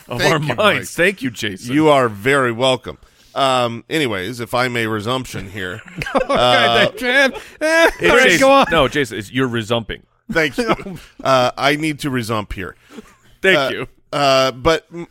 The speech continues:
Speaker 2: you know, that would be played after the Week eighteen games, most likely pushing the playoff weeks back a week, keeping the Super Bowl where it is 'cause there's that week break between the Super Bowl usually.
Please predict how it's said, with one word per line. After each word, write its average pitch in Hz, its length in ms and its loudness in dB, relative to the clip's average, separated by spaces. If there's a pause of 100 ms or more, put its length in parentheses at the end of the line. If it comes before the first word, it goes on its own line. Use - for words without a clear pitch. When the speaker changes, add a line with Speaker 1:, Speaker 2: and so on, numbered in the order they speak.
(220)
Speaker 2:
you 170 200 0
know, 147 100 2
that 151 180 4
would 175 160 -4
be 160 160 -4
played 143 400 0
after 127 340 -4
the 143 80 -4
Week 143 180 -4
eighteen 135 360 -8
games, 135 440 -6
most 123 300 -2
likely 127 320 -6
pushing 127 400 -8
the 113 80 -8
playoff 147 460 -2
weeks 120 240 -8
back 123 480 -4
a 151 60 -8
week, 143 240 -6
keeping 135 340 -8
the 113 80 -6
Super 127 320 -8
Bowl 120 260 -2
where 113 220 -2
it 110 100 -6
is 135 240 -4
'cause 117 160 -10
there's 110 160 -10
that 110 220 -4
week 131 260 -8
break 117 500 -6
between 131 340 -12
the 123 60 -8
Super 123 260 -14
Bowl 110 220 -8
usually. 190 680 -8